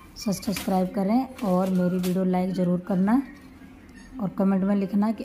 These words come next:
आपको मेरे गोलगप्पे कैसे प-, लगे, तो प्लीज़ ज़रूर कमेंट करके बताना। ये मैं गोलगप्पे का पानी बना रही हूँ। इसमें मैं जीरा पाउडर, काली मिर्च का पाउडर, काला नमक, इमली का पानी और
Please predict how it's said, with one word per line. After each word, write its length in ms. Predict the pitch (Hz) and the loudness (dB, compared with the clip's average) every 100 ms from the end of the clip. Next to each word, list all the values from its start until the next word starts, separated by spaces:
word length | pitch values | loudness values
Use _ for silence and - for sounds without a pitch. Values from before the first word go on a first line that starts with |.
| - | -2
आपको 280 | 190 - 196 | -2 0 0
मेरे 220 | 190 185 | 0 0
गोलगप्पे 440 | 185 180 185 226 - | 0 0 -2 -4 -2
कैसे 300 | 196 170 185 | -2 0 -2
प-, 240 | - 214 233 - | -4 -8 -8 -4
लगे, 300 | 202 180 262 - - - - - - - - | 0 2 2 0 -12 -20 -20 -20 -20 -12 -10
तो 60 | |
प्लीज़ 300 | 180 190 202 | -4 0 0
ज़रूर 300 | 185 185 214 | 2 0 0
कमेंट 360 | 220 208 196 185 | 0 0 0 0
करके 240 | 196 208 | -4 -2
बताना। 560 | 190 190 190 190 233 254 277 | -2 0 0 2 2 0 0
ये 140 | 208 | 0
मैं 200 | 202 196 | 2 0
गोलगप्पे 420 | 196 190 190 196 185 | 0 0 0 -2 -2
का 100 | 196 | 0
पानी 300 | 202 180 180 | 2 2 2
बना 260 | 190 190 | 2 2
रही 100 | 190 | 2
हूँ। 80 | 214 | 0
इसमें 280 | 226 208 226 | 0 2 2
मैं 240 | 214 254 - - - - - - | 2 2 0 -10 -14 -18 -14 -2
जीरा 260 | 190 190 185 | 2 2 2
पाउडर, 400 | 196 185 185 202 | 2 2 2 -2
काली 320 | - 202 202 | -2 -2 0
मिर्च 240 | 190 180 - | 0 -2 -2
का 160 | 196 180 | -4 -2
पाउडर, 480 | 202 180 180 190 339 | 2 2 2 2 -2
काला 300 | 269 226 180 180 | -2 0 2 4
नमक, 460 | 180 214 277 - - - - - - - - - | 4 4 2 0 -12 -12 -12 -12 -16 -18 -12 -2
इमली 320 | 196 185 185 | 2 2 2
का 140 | 196 185 | 2 0
पानी 460 | 190 185 190 277 320 - - - - 196 | 2 2 4 4 2 -6 -14 -16 -6 0
और 340 | 175 202 330 | 2 2 -2